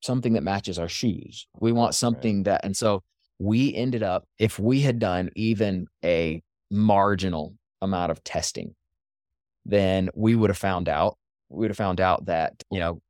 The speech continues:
Speaker 1: it was overly complicated. It wasn't going to work. And that the design, the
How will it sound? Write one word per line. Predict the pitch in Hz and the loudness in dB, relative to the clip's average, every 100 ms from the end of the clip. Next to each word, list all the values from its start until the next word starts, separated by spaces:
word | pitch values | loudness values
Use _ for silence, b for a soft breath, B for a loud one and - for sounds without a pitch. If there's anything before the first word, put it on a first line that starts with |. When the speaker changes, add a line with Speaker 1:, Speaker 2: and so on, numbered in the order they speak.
| _ | _
Speaker 1:
it | 80 | -6
was | 90 95 | -2 2
overly | 101 110 123 | 2 4 2
complicated. | - 101 101 98 85 90 117 | 2 -2 -2 -2 -2 -2 -4
It | 98 | -4
wasn't | 92 98 110 127 | 4 6 6 4
going | - 92 | 0 -4
to | 78 | -4
work. | 76 80 - | -2 -4 -2
And | 107 117 | 0 2
that | 110 | 2
the | - | 0
design, | 92 92 101 117 | -4 -2 0 0
the | 92 | -4